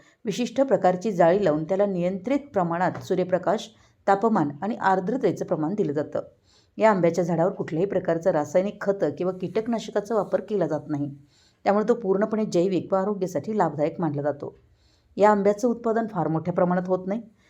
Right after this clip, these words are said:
त्यामुळे त्याची किंमतही खूप जास्त आहे, परंतु उत्पादनाच्या प्रतीत आंब्याला जी मागणी आहे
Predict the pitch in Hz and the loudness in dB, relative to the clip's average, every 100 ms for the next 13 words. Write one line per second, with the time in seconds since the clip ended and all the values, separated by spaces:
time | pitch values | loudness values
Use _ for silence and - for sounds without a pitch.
0 | _ 220 233 254 247 254 202 180 180 226 | _ 2 4 4 2 0 -2 0 0 -2
1 | 240 240 214 208 208 226 - _ _ _ | -4 0 2 2 -2 -12 -14 _ _ _
2 | - 233 262 233 - - 226 277 277 277 | 2 4 4 2 2 4 6 8 6 6
3 | 285 294 202 202 208 202 175 180 185 180 | 4 6 2 2 0 2 4 6 6 4
4 | 175 160 180 175 139 | 0 0 0 0 0